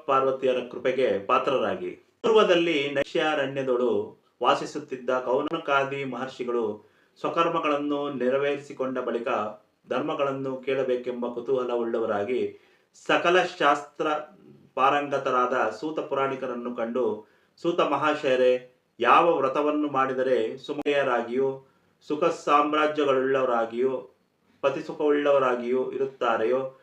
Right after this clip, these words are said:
ಅಂತಹ ಉತ್ತಮವಾದ ವ್ರತವೊಂದನ್ನು ಹೇಳಬೇಕೆಂದರು." ಆಗ ಸೂತ ಮಹಾಶಯರು ಸೌನಕಾದಿ ಮುನಿಗಳನ್ನು ಕುರಿತು ಇಂತೆಂದರು, ಪುಣ್ಯಕರವಾಗಿಯೂ ಸಂಪ್ರದಾಯವಾಗಿಯೂ ಪಾಪ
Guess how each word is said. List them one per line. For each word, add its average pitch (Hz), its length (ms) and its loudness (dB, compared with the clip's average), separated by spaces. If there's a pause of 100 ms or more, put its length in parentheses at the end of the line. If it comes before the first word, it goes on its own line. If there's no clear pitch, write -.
(140)
ಅಂತಹ 139 560 0
ಉತ್ತಮವಾದ 135 640 0
ವ್ರತವೊಂದನ್ನು 131 880 0
ಹೇಳಬೇಕೆಂದರು." 104 1000 -4 (120)
ಆಗ 165 260 2
ಸೂತ 156 460 -2
ಮಹಾಶಯರು 135 840 -2 (300)
ಸೌನಕಾದಿ 151 840 2 (300)
ಮುನಿಗಳನ್ನು 131 580 -2
ಕುರಿತು 123 560 -2
ಇಂತೆಂದರು, 113 720 -6 (600)
ಪುಣ್ಯಕರವಾಗಿಯೂ 151 1300 2
ಸಂಪ್ರದಾಯವಾಗಿಯೂ 135 1200 2
ಪಾಪ 143 260 2